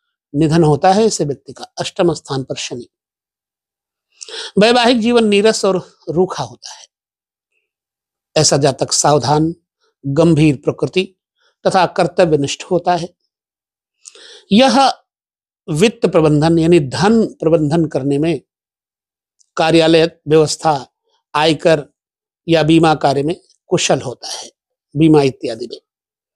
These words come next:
कई जातक दर्शन, अध्यात्म या तंत्र मंत्र में रुचि लेकर उसका गहन अध्ययन करके मेडिटेशन इत्यादि के द्वारा, साधना के द्वारा सिद्धि भी प्राप्त करते हैं। और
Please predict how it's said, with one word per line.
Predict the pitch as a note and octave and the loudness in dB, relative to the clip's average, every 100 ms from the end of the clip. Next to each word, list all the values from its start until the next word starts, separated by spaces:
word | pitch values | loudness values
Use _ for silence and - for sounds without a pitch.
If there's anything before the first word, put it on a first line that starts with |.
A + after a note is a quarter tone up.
| _ _ - _ - | _ _ -20 _ -2
कई | G#3 G3+ | 2 2
जातक | F3+ - D#3+ - - | 0 0 -4 -6 -16
दर्शन, | C3+ E3 E3+ - D#3+ D3 | -4 0 0 0 -4 -4
अध्यात्म | D#3 C#3+ C3 D3+ C#3+ D#3 C#3+ | -8 -4 0 0 -2 -4 -2
या | C#3+ | -2
तंत्र | B2 - F3 E3+ | -4 0 0 2
मंत्र | D3+ D3 C#3+ | 2 0 0
में | D3 | -2
रुचि | C#3 C3+ E3 | 0 -2 -2
लेकर | C#3+ C3+ C#3 - _ _ _ _ - | -2 -2 -6 -10 _ _ _ _ -10
उसका | - F3 | -4 0
गहन | C#3 C3 D3+ - D3+ | 0 0 0 0 -4
अध्ययन | C3 B2+ D#3 | -4 0 0
करके | D3+ C3 D#3 D3+ _ _ _ | 0 -4 -4 -6 _ _ _
मेडिटेशन | C3 D#3 E3+ E3+ - D#3+ | 0 2 2 0 -2 -4
इत्यादि | C#3 D#3 C#3 | -2 -2 -2
के | C3+ | -2
द्वारा, | D3+ D3 D3 D3 _ _ _ _ _ _ _ _ | 0 0 -2 -4 _ _ _ _ _ _ _ _
साधना | - D#3+ D3+ D3 D#3 | -6 -2 0 2 0
के | C#3 D3+ | 0 0
द्वारा | D3 C#3+ C#3+ | 0 0 -2
सिद्धि | - C#3 B2+ E3 | -4 -6 -2 2
भी | G3 | 2
प्राप्त | F3 D3 - | 0 -4 -8
करते | C3 - C#3 | -18 -14 -14
हैं। | - _ _ _ _ _ _ _ _ _ _ - - _ _ - | -14 _ _ _ _ _ _ _ _ _ _ -20 -20 _ _ -2
और | F3+ E3 D#3 _ | 0 0 -2 _